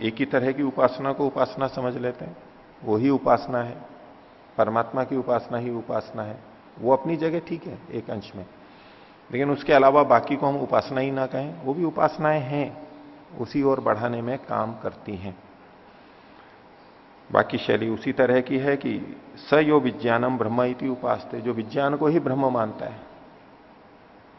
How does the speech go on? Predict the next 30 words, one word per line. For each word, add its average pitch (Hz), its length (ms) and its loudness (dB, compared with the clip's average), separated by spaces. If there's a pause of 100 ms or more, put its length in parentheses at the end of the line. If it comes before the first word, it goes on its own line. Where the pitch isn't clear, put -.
(100)
आजकल 120 320 -4
इस 117 140 -6
तरह 131 180 0
के 135 80 -4
लोग 131 180 -2
मिल 135 180 -6
जाएंगे, 156 600 -10 (640)
विज्ञान 123 420 4
ही 170 80 0
सब - 240 -4
कुछ 147 160 -4
है, 135 80 -2
विज्ञान 135 320 0
से 147 140 0
बढ़कर 135 320 2
के 135 120 -2
क्या 117 180 -2
है? - 180 -10 (1040)
वैज्ञानिक 127 400 0
ही 139 80 -2
सबसे 123 320 -2
बड़े, 101 200 -4
विज्ञान 127 420 -4
को 139 120 -2
ही 135 120 0
जानना, 107 320 -4
ये 110 120 -6
सबके - 360 -8
पीछे - 300 -12
है। 101 160 -12